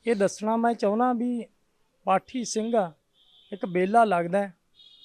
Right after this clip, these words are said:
ਸਾਰਾ ਦਿਨ ਡਿਊਟੀ ਕਰਦਾ ਹੈ ਤੇ ਇੱਕ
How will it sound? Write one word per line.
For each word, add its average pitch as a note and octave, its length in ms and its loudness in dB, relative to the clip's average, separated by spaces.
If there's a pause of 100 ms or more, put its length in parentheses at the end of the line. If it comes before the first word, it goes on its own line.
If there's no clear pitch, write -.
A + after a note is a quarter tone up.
(1080)
ਸਾਰਾ G#3+ 540 4
ਦਿਨ G3 360 0 (420)
ਡਿਊਟੀ F3+ 460 0
ਕਰਦਾ G#3 280 4
ਹੈ F#3+ 100 -2 (2250)
ਤੇ F#3 480 -6 (1800)
ਇੱਕ A#3 460 0